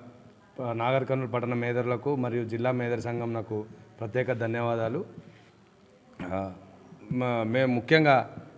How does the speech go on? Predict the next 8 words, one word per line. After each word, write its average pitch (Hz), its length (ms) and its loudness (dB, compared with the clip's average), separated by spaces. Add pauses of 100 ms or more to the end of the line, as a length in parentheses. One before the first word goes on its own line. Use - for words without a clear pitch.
మేదర్ల 151 420 4
బతుకు 131 380 0
జీవనం 135 440 2
అంతా 120 240 0
వెదురుపైన 131 480 2
ఆధారపడి 123 500 4
జీవిస్తారు 113 480 -2
కాబట్టి 113 540 0